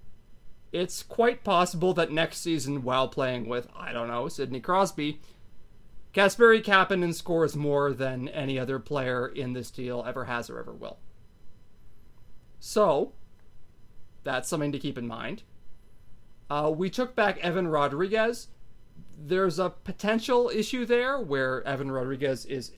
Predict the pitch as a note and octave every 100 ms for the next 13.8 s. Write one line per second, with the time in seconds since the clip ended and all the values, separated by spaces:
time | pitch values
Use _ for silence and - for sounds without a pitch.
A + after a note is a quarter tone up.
0 | C#3 B2+ - D#3 F3+ E3 F#3 F3 F3 E3+
1 | - - - - A#2+ A#2+ A#2+ A#2+ A#2 -
2 | C3+ B2+ - B2+ B2 B2 B2 - C3+ D#3+
3 | G#3+ - - - - - - - - D#3+
4 | C3 F3 D#3 E3 - F#3+ F#3 G3+ E3 D3+
5 | C#3+ C#3 D3+ B2 - C3 C3 A#2+ A#2+ C#3
6 | A#2+ A#2+ C3+ D3+ E3+ C#4 - - - -
7 | - - - - - - - - C#3+ C#3+
8 | C#3 C#3 C3 - - - E3+ D#3+ D3 C#3+
9 | E3+ D#3 B3 C4+ G#3+ E3 C#3 C#3+ G3+ D#3+
10 | B2 B2 - B2+ C3 B2 A#2 - - -
11 | - E3+ - - C4 D4+ G3 F3 D#3 D3+
12 | D#3 D#3 D3+ C#3+ C#3 D3 C3+ A#2 D3 C3
13 | B2+ B2+ D3+ E3 D3 C#3+ -